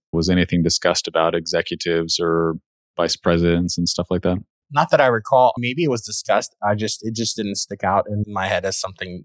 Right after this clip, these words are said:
Speaker 2: that I remember. It's certainly something that I think about now and that I've heard since joining. But yeah, prior to joining and during the recruiting process,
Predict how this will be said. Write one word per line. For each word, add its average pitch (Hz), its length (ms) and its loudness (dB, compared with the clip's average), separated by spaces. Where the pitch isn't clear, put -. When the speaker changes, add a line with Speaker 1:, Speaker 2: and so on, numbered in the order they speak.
Speaker 2:
that 101 100 -14
I 92 80 -2
remember. 95 560 -4
It's 113 200 -4
certainly 123 340 4
something 113 460 0
that 104 120 4
I 98 100 2
think - 300 -12
about 98 440 2
now 117 540 4
and 107 120 2
that 104 100 4
I've 92 180 2
heard 110 380 2
since - 380 -2
joining. 90 480 0
But 92 240 0
yeah, 165 120 4
prior 123 380 4
to 127 100 -4
joining 107 560 -4
and 95 120 -6
during 98 300 -6
the 95 340 -4
recruiting 113 440 -4
process, 92 600 0